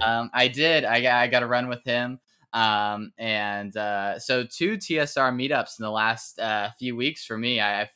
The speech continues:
I, uh, ran with John, um, as you already mentioned, and then, uh, yeah, Brett this week. So hopefully we can get the whole T S R crew, uh, together here, um, once all this craziness moves along.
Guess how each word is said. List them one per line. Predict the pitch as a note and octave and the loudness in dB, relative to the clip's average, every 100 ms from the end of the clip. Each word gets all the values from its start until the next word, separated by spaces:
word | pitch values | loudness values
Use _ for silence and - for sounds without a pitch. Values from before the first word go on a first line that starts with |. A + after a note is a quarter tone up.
| _ | _
I, | G#2+ G#2+ G#2+ | -2 0 0
uh, | G#2 G2+ G2+ | 0 -2 -2
ran | A2+ A2+ | -4 -4
with | A2 - | -6 -10
John, | - G#2 A#2 C3+ - _ _ _ | -4 -2 -2 -4 -10 _ _ _
um, | A2+ A2+ A2 G#2+ G#2 | 0 2 4 2 0
as | F#2+ A2 G#2+ | 0 -2 -2
you | A2 | -2
already | A2 A2 | -2 -4
mentioned, | A2 A2 - A2 | -6 -8 -8 -8
and | G#2+ A2 | -6 -6
then, | G#2+ G#2+ G#2+ G#2+ | -2 0 0 -2
uh, | G#2+ G#2+ G#2+ A2 | -2 0 0 0
yeah, | A2 A#2 | -2 -2
Brett | - A2+ A2 | -2 -4 -4
this | A2 - | -10 -8
week. | A#2 A#2+ - | -8 -8 -10
So | - G#2 G2+ - _ _ | -4 -2 -2 -6 _ _
hopefully | C3+ F#3 G3 | -2 2 2
we | F#3+ | 2
can | |
get | E3 E3+ | 0 -2
the | C#3 | -2
whole | D3 D3 | -4 -6
T | - C#3 | -4 -4
S | B2+ | -2
R | A#2+ B2 | -2 -2
crew, | - C3 B2 B2 | -4 -6 -4 -2
uh, | A#2 G#2+ G#2+ G#2 | 0 0 -2 -4
together | A2+ B2 C#3 A2+ G2+ | -4 -2 0 -2 -4
here, | G#2+ G2+ G#2 | -6 -6 -4
um, | G#2 G2+ G2+ G#2 | -6 -6 -8 -8
once | G2+ - - _ _ _ | -10 -10 -16 _ _ _
all | G2+ G2+ | -6 -6
this | F#2+ | -8
craziness | - G#2+ G2+ F#2+ G2 - | -6 -4 -4 -8 -12 -12
moves | G#2+ G2+ F#2 | -10 -10 -8
along. | F#2+ G2 F#2 | -6 -6 -6